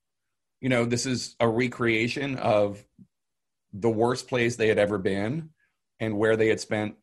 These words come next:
the worst day of their lives, a, a day that I could never even imagine having on my worst day,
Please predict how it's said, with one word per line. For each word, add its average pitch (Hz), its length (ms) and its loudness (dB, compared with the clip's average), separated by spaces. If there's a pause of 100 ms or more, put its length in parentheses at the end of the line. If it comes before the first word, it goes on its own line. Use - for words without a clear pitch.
(200)
the 113 160 0
worst 107 380 0
day 107 140 2
of 98 100 0
their 104 140 0
lives, 101 680 -2 (140)
a, 113 180 -2
a 120 80 0
day 123 260 4
that 113 180 4
I 127 140 6
could 123 180 0
never 117 260 0
even 113 220 -2
imagine 110 460 0
having 90 320 -4
on 101 140 -2
my 135 260 0
worst 95 360 -4
day, 85 360 -6